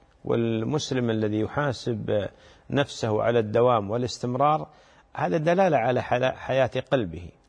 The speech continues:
على حياة قلبه، لأن أخطر ما يتعرض له الإنسان في هذه الدنيا موت القلب، وأقصد بالموت المعنوي لما يقسو القلب والعياذ بالله.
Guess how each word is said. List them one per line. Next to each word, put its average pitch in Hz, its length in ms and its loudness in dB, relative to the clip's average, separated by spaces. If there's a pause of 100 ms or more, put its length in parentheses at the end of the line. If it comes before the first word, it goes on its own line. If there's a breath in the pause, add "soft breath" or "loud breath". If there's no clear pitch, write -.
(380)
على 117 200 0
حياة 123 300 0 (200)
قلبه، 120 220 -2
لأن 120 300 0
أخطر - 680 -2
ما 113 320 -4 (640 soft breath)
يتعرض 131 640 2
له 117 160 2
الإنسان 113 380 -4
في 131 160 -6
هذه 143 200 2
الدنيا 135 760 0 (340)
موت 117 380 0
القلب، 107 360 0 (1040)
وأقصد 120 440 -4
بالموت 120 380 0
المعنوي 104 560 0 (520 soft breath)
لما 113 260 2
يقسو 127 360 0
القلب 110 380 0
والعياذ 98 420 2
بالله. 92 380 -2